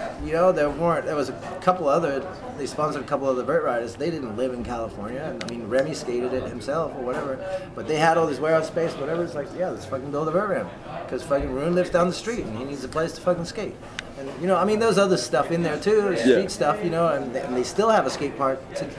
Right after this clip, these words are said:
Speaker 1: to this day, you know, where they have the, the Damn Am contest and stuff, you know. So, so that's,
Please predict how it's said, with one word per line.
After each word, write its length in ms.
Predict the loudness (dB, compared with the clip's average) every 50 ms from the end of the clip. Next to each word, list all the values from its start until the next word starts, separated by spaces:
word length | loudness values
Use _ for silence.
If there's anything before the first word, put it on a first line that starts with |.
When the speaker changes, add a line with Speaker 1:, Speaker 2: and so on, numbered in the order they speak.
| -8 -6
Speaker 1:
to 100 | -4 -4
this 180 | -2 -2 -2 0
day, 320 | 2 2 2 4 2 2
you 60 | 0 0
know, 180 | -2 -2 -2 -2 -4 -8 -12 -12 -12 -12 -8 -4
where 140 | 0 0 2
they 140 | 2 0
have 220 | 2 2 2 2 2
the, 280 | 2 2 4 4 2 2
the 240 | 0 0 0 0 -2 -2
Damn 220 | -2 0 2 2
Am 160 | 4 4 2
contest 480 | 2 0 -2 -2 -4 -6 -8 -10 -10 -10
and 80 | -12 -12
stuff, 200 | -10 -10 -10 -10 -10
you 60 | -8
know. 120 | -8 -8 -6
So, 260 | -2 0 0 0 0 -2 -6 -10 -10 -10 -8 -10 -8
so 280 | -2 4 6 6 6 6
that's, 360 | 4 4 2 2 0 -4